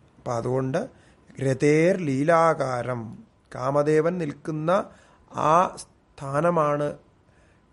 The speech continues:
ഈ കുഹരം എന്ന് സങ്കല്പിക്കുമ്പോ അവിടെ രതീദേവി ഉണ്ടാകും. അപ്പൊ രതീദേവിയുടെ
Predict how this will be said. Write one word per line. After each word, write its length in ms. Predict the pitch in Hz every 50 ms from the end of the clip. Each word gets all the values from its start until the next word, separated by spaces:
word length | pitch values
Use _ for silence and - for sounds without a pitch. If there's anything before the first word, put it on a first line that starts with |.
| _ _ -
ഈ 180 | 143 - 160 165
കുഹരം 560 | 165 - - - 131 143 147 160 170 165 170 - - -
എന്ന് 320 | 127 131 135 139 151 156 - - - _ _ _ _ _ _ _ _ _ _ _ _ _ - - -
സങ്കല്പിക്കുമ്പോ 1080 | - - 131 123 123 135 139 135 135 - 151 143 - 147 135 117 - - - - - - - _ _ _ -
അവിടെ 440 | - - 120 127 131 170 196 240 - - _ _ _ _ -
രതീദേവി 920 | - - 120 - 131 127 120 147 156 175 175 175 170 170 170 165 175 170 151
ഉണ്ടാകും. 380 | 151 - - - - - -
അപ്പൊ 540 | - - _ _ _ _ _ _ - - 131
രതീദേവിയുടെ 1000 | 127 123 123 123 127 147 165 175 160 170 156 156 156 147 - 160 151 160 185 226